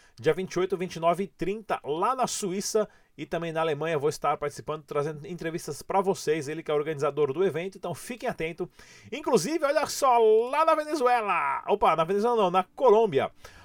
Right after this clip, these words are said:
Olha só, pessoal, quem quiser comprar uma meia ali, uma calcinha nova, uma cueca, samba, canção, ó, aceitando Dash, ó. Só pegar um avião e ir pra lá,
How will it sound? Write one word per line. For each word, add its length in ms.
Olha 220
só, 100
pessoal, 420
quem 160
quiser 220
comprar 380
uma 160
meia 300
ali, 120
uma 140
calcinha 580
nova, 260
uma 120
cueca, 440
samba, 380
canção, 540
ó, 180
aceitando 640
Dash, 300
ó. 60
Só 200
pegar 280
um 40
avião 280
e 20
ir 40
pra 200
lá, 220